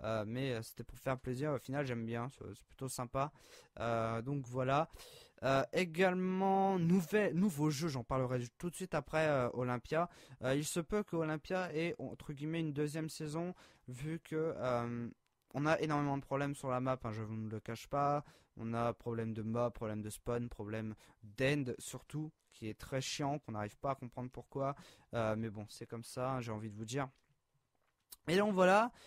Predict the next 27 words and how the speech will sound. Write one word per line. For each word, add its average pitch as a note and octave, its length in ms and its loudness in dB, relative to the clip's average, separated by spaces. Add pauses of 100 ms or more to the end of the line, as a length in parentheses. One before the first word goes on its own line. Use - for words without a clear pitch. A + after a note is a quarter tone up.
(240)
euh, C3 180 4
gros D#3 240 4
problème G#3 460 2
au F3 40 0
niveau D#3+ 220 2
de D3 80 -6
ça, F#3+ 300 4
et F#3 40 2
du C#3 140 -4
coup G3+ 240 -2
on C#3+ 300 0 (160)
pense F#3+ 540 0 (640)
actuellement E3 640 -2
à C#3+ 60 4
changer D3+ 440 -4
la D3+ 140 2
map, D#3 240 2 (560)
euh, B2 160 4
et B2 80 4
du B2+ 100 -4
coup F3 220 -2
à C#3 80 2
faire C#3 180 -4
une C3 120 -2
saison C3+ 260 -4
deux D3+ 320 0
d'Olympia. C#3 580 2